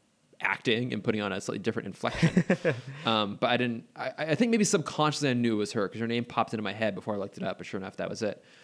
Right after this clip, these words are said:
Speaker 1: Um, and then, of course, we had Olivia, uh, Dabo returning as Star Sapphire. And this was one that actually quite surprised me. Mark Hamill was Solomon Grundy in these episodes.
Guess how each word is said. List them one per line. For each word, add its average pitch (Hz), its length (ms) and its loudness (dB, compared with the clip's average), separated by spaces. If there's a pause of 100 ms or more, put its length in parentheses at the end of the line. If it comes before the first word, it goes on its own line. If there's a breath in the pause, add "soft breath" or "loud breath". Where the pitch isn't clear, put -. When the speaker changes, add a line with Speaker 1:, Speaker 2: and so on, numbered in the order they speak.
(320 soft breath)
Speaker 1:
Um, 113 380 -2 (640)
and 139 60 4
then, 135 60 4
of 131 60 2
course, 135 160 4
we 127 60 2
had 117 80 6
Olivia, 110 480 6
uh, 104 280 2
Dabo 123 400 4
returning 113 360 0
as 98 100 -8
Star 101 220 -2
Sapphire. 143 480 4
And 123 240 0
this 160 320 2
was 311 160 6
one 113 220 4
that 117 100 0
actually 113 320 -2
quite 110 200 2
surprised 107 380 2
me. 165 300 2
Mark 160 320 2
Hamill 160 420 2
was - 140 -2
Solomon 127 320 2
Grundy 135 440 0 (120)
in 120 80 2
these 104 180 0
episodes. - 640 -6